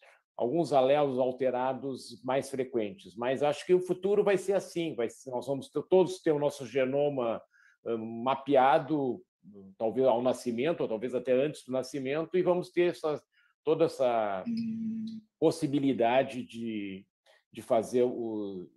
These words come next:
Speaker 1: um aconselhamento, digamos assim, pré-concepcional e, com isso, evitar, eh, essas, essas doenças. Acho que esse é, é o caminho,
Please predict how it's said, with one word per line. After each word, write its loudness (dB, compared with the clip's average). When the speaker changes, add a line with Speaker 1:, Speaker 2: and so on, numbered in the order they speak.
Speaker 1:
um -6
aconselhamento, -2
digamos -4
assim, -8
pré-concepcional 0
e, -2
com -8
isso, -8
evitar, -4
eh, -4
essas, -6
essas -4
doenças. -4
Acho -6
que -8
esse -8
é, 2
é 0
o 0
caminho, -4